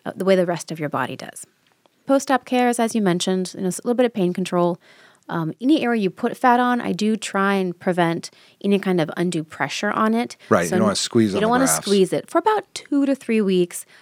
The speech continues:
Speaker 1: you know, I say don't sleep on that side, don't wear a tight bra if we did fat grafting. There are special garments for fat to the butt.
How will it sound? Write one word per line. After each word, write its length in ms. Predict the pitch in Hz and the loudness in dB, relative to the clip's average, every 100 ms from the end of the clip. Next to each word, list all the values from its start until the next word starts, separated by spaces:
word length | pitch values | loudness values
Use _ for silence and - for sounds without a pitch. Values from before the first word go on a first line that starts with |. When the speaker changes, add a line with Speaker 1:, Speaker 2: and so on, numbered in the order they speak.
| _ | _
Speaker 1:
you 100 | - | -2
know, 60 | 175 | -2
I 20 | |
say 220 | 170 180 | 0 -2
don't 360 | 175 - 175 180 | -2 0 0 0
sleep 300 | - 277 269 | -4 -2 2
on 100 | 247 | 2
that 180 | 226 214 | 2 0
side, 640 | - 196 196 196 190 185 - | 0 2 2 2 0 -2 -6
don't 180 | 175 165 | -4 -2
wear 160 | 165 143 | -2 -4
a 80 | |
tight 400 | - - 147 190 | -4 -8 -8 -8
bra 400 | - 233 226 214 | -6 0 2 2
if 100 | 208 | 0
we 60 | 190 | -2
did 160 | 180 175 | -2 -2
fat 240 | 185 - | -2 -2
grafting. 640 | 175 170 165 180 170 165 | 0 0 -2 -6 -4 -4
There 80 | - | -6
are 40 | |
special 320 | 156 - - 170 | -8 -8 -8 0
garments 440 | 214 220 208 196 | 2 4 2 0
for 120 | 175 170 | -4 -2
fat 320 | 175 170 - | 0 -2 -2
to 160 | 180 | -2
the 220 | 165 135 170 | 0 -2 2
butt. 280 | 233 214 | 4 4